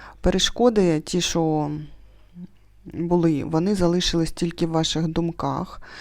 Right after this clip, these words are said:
Вийшов батько або дідусь, чоловік по, м, предок роду, по батьківській, е, лінії. Так.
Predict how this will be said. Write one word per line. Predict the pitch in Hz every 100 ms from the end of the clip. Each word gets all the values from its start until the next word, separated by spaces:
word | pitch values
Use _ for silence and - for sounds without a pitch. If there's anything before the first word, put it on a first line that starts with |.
| - -
Вийшов | 180 190 - 160
батько | 160 165 143 - 170 196 233 - - - -
або | - 170 175
дідусь, | 165 165 151 151 -
чоловік | - 208 185 156 143 - - -
по, | 160 160 151 143 156 - - -
м, | 170 165 160 160 165 160 160 - _ _ _ - - - -
предок | - 226 185 -
роду, | 240 240 196 175 170 - - - _ 196 185 160 - -
по | - 196
батьківській, | 185 175 - 175 - 160 156 156 - -
е, | 160 - - - 151 - - - - - - - 170
лінії. | 160 147 135 135 - - _ - - - - - - - - - - - - - - - - - -
Так. | 190 156 -